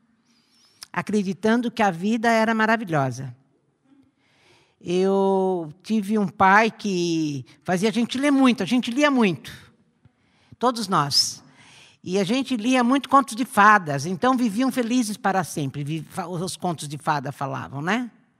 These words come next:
E eu, então nós crescemos num ambiente assim, achando que tudo era maravilhoso e que tudo ia dar certo, tudo felizes para sempre.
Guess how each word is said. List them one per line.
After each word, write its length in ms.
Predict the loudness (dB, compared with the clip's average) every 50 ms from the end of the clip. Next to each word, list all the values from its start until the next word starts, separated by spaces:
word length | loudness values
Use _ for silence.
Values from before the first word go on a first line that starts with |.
| _ _ _ _ _ _ _ _ _ _ _ _ _ _ _ _ _
E 540 | -14 -10 -10 -8 -8 -8 -8 -8 -6 -4 -4
eu, 80 | -4 -4
então 240 | -2 2 2 4 4
nós 180 | 4 4 2
crescemos 640 | 2 -2 0 0 0 0 -2 0 2 2 2 2 2
num 80 | 2
ambiente 460 | 2 2 2 2 2 2 2 0 -2
assim, 340 | -4 -4 -2 -2 0 0 0
achando 340 | 0 0 0 0 0 0 0
que 140 | 0 -2 -4
tudo 340 | -2 2 2 2 4 4 2
era 140 | 2 2
maravilhoso 1040 | 4 4 6 6 4 2 2 -2 2 4 6 8 8 6 6 2 -2 -4 -4 -4 -6 -10 -20 _ _ _ _ _ _ _ _ _ _ _ _ _ _ _ _ _ _ _ _ -6
e 240 | -2 0 0 -2
que 160 | -2 -2 -4 -2
tudo 220 | 0 0 2 4
ia 80 | 4 6
dar 160 | 6 4 4
certo, 680 | 4 2 4 6 8 8 8 6 4 2 -4 -6 -4
tudo 380 | -4 0 2 2 2 2 -2 -2
felizes 400 | -2 0 0 0 -2 -2 -2 -2
para 260 | 0 0 0 0 -2
sempre. 580 | -6 -8 -12 -12 -12 -14 -20 _ -20 -20 -20